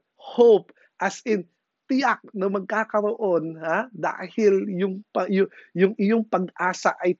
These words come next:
tiyak galing sa Panginoon. Ang pag-asa mo ay Diyos.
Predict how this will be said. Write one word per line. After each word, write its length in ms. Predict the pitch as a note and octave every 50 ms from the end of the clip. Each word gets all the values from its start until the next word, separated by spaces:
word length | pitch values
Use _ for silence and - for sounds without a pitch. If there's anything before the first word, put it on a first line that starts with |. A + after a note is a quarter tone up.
| _ -
tiyak 380 | F#3+ F3 E3 E3+ E3 D#3+ - - - - _ _ _ _ _ _ _ _ _ _ _ _ _ _ _ -
galing 480 | C#3+ D3 F3 E3+ F3+ F3+ F3+ F3+ F3+
sa 160 | - F#3 D#3+
Panginoon. 480 | - E3+ D3 C#3+ C#3+ C#3+ D#3+ F3 E3+ F3
Ang 160 | F3+ F3+ -
pag-asa 560 | - F3+ F#3 - _ - E3+ F3 E3 - -
mo 240 | F#3 F3 E3+ F3 F3+
ay 220 | - D3 C#3+ C3+ B2
Diyos. 560 | A2+ A#2+ B2+ C3 D#3 D#3+ - - - - -